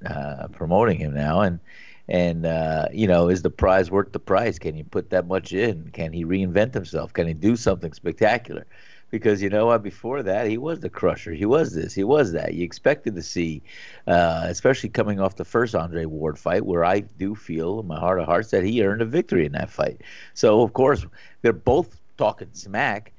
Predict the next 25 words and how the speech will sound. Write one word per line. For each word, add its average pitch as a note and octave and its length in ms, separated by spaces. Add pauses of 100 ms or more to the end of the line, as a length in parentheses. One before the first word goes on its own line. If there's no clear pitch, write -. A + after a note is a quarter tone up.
(220)
Uh, F#2+ 480
they're G#2 200
both B2+ 380
saying, A#2 260
"I'm G#2+ 80
gonna G2+ 180
do G#2 240
this. A2+ 320
I'm G2+ 140
gonna A2 180
do A2+ 220
that. A#2 280
I'm G#2 60
gonna G#2+ 160
knock A#2+ 220
this B2+ 180
guy B2 240
out. A#2+ 160
I'm A2 80
gonna G#2+ 160
send B2 220
him A2+ 100
to A2+ 80
the A2+ 80
moon." A#2+ 400